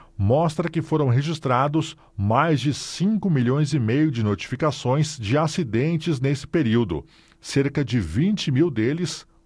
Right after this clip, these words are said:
com morte. Esses dados são do Observatório de Segurança e Saúde no Trabalho.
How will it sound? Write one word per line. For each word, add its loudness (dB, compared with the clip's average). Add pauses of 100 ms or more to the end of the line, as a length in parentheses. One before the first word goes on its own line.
(160)
com 2
morte. -2 (800)
Esses 0
dados 0 (180)
são -2
do 2
Observatório 0
de -6
Segurança 0
e 0
Saúde 0
no -2
Trabalho. -2